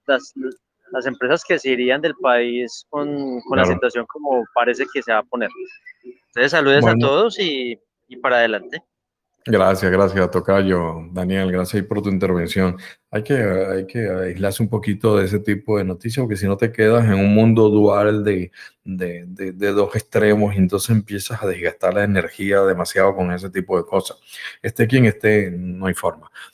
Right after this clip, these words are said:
Speaker 2: Tenemos que esperar que empiecen a llegar políticos de conciencia, los políticos de verdad que lo llevan en el corazón, eh, de, de servicio público, y entonces vayan por de-, tomar decisiones por el bien común. Eh, y ese, esa era, esa época en la humanidad,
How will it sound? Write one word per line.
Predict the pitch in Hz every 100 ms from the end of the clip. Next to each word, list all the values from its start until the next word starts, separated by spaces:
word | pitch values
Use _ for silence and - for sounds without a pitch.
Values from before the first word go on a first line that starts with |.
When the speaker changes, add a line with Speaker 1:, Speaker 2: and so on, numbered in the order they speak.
| _
Speaker 2:
Tenemos | 98 101 113
que | 113
esperar | 117 - 95 98 110
que | 110 101
empiecen | 92 87 95 95 117
a | 104
llegar | 92 90 95
políticos | - 113 101 98 101 117 - 98
de | 104
conciencia, | 95 90 - 107 101 92 95 107 - - -
los | - 90
políticos | - 90 90 104 107 107
de | 95
verdad | 92 95
que | 101
lo | 98
llevan | 95 104
en | 104
el | 95
corazón, | 107 107 101 95 92 _ _ _ -
eh, | 90 85
de, | 87 85
de | 90 85
servicio | - - - - 87 92 95 107
público, | - 113 95 92 110 117 - - _
y | -
entonces | 87 87 104
vayan | 95 92 101
por | 104 95 92 92 92
de-, | 98 107
tomar | 104 101 95 98
decisiones | 107 101 101 107 117
por | 107
el | 90
bien | 92 92
común. | 98 92 87 82 - - -
Eh, | 92 92 90
y | 98 104
ese, | - 113 - 110
esa | - 110
era, | 113 123 117 101 107 104 98
esa | 92 - 107
época | 113 120 107 - 101 95
en | 92
la |
humanidad, | 90 92 95 98 95